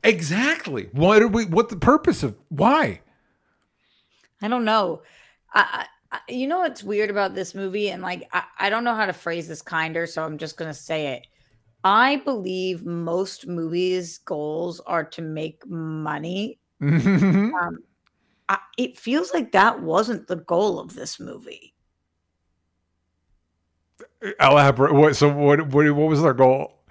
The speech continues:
Speaker 1: To
Speaker 2: I don't
Speaker 1: infuriate
Speaker 2: know.
Speaker 1: us? <laughs>
Speaker 2: I don't know. I just don't know how you could bring this script
Speaker 1: Yeah.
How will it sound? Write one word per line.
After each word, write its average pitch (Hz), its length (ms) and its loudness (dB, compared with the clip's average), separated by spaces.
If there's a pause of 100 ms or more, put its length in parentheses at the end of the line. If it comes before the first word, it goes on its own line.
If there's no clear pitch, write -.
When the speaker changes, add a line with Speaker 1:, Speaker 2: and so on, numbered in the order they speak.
(380)
Speaker 1:
To 160 120 4
Speaker 2:
I - 20 4
don't - 120 0
Speaker 1:
infuriate 151 520 6
Speaker 2:
know. 170 120 8
Speaker 1:
us? 190 360 4
<laughs> - 40 -2
Speaker 2:
I - 80 6 (360)
don't 247 300 0
know. 277 140 2
I 233 100 4
just 233 220 -6
don't 240 220 2
know 247 140 2
how 214 240 4
you 208 200 -4
could 202 340 -6
bring 190 400 -2
this 196 220 -2
script - 840 -8
Speaker 1:
Yeah. 110 240 -10